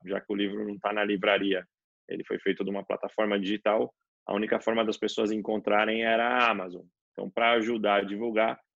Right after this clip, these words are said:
eu tive que também criar uma plataforma digital em mídia social.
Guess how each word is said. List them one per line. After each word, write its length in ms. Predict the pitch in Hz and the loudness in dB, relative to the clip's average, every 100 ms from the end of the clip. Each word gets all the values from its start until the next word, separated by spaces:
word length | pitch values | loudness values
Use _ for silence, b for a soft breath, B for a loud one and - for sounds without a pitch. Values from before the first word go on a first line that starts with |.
| - | -10
eu 120 | 104 | -10
tive 260 | - 110 110 | -8 -10 -8
que 60 | |
também 280 | 113 104 101 | -6 -4 -4
criar 400 | - 104 95 101 | 0 2 2 2
uma 240 | 107 107 | -2 -4
plataforma 680 | - 104 104 - 101 101 104 | -4 -4 -6 0 0 0 -2
digital 680 | 95 98 104 - 98 98 107 | -4 -4 -4 0 2 2 0
em 120 | 101 101 | -4 -4
mídia 280 | 101 107 | -4 -4
social. 500 | - 107 - 104 85 | -6 -6 0 0 0